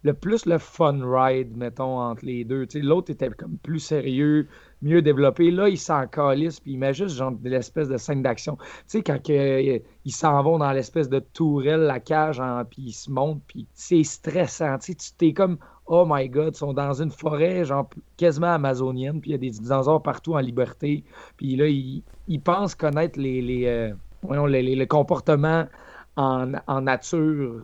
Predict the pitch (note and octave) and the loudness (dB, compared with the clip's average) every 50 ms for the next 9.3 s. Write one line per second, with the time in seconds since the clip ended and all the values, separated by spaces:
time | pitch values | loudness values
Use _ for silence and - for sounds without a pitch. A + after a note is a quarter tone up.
0 | - - C3 B2+ C3 B2+ A#2+ C3 B2+ - - D3+ C3 A#2 C#3 C3+ C3+ C3 C3+ C3+ | -14 -12 -8 -8 -6 -4 -2 -2 -4 -2 0 -2 2 4 2 2 2 2 2 4
1 | C3 C3 B2+ C3 C#3 D3+ D3+ C#3+ C3+ C3 A2+ - D3 B2+ A2 C3 A#2 - - D#3 | 4 6 6 6 4 4 2 2 0 -2 0 0 -2 0 0 0 -2 -2 -6 -6
2 | C#3 C3 C#3+ D#3+ D#3+ C#3+ B2+ A#2+ C3 B2+ B2 - - E3 E3+ D3 C#3+ B2 B2 - | -2 2 2 2 2 0 -2 -2 -2 -2 -4 -4 -4 -4 -4 -2 -2 -4 -4 -6
3 | - - E3 D#3 D3 - - D#3+ D3+ C#3 A#2+ A#2 C#3+ D3+ D#3 C#3+ D3 C#3 C#3 C3+ | -2 0 0 0 0 0 -2 -2 0 0 0 2 2 2 2 2 0 -2 -2 0
4 | C3 C3 C#3 C3+ C3 C3 C#3 C#3 B2 - - D3 A2 - - - - - - - | 2 2 2 2 4 2 2 0 0 -2 -4 -6 -6 -6 -10 -18 -18 -20 -16 -8
5 | - - D#3+ D#3 C#3+ - - D#3 D#3 C#3 D3 C#3+ C3+ C#3+ D3 C3+ C3 B2+ A2+ A#2 | 0 2 2 2 2 2 2 2 4 4 4 2 4 2 0 0 0 -2 -2 -2
6 | C3 C3+ C3+ C3+ - D3 C3 A2+ - - C3+ C3 C3 C3+ C3+ C3+ C#3 C3 - D#3 | 0 0 0 -2 -2 -2 -4 -4 -4 -2 0 2 2 2 2 0 -2 -4 -2 0
7 | D3 C3+ C3 C3+ C3 B2 A#2+ B2+ C3 C3+ C3+ C3+ A#2 - A#2+ A#2+ B2+ B2+ C3 C3 | 0 0 2 0 -2 -2 -2 -2 -2 0 0 -2 -4 -4 -2 0 2 2 2 2
8 | B2+ B2+ B2+ B2 A#2 A#2+ - - D3 C#3 B2+ A#2+ A#2 C3+ B2+ A#2 - B2 A#2+ - | 2 2 0 -2 -4 -4 -6 -2 -2 -2 -2 -2 -4 -4 -6 -4 -6 -12 -6 -4
9 | C#3 B2 A2 - - C#3+ | -4 -4 -4 -4 -4 -6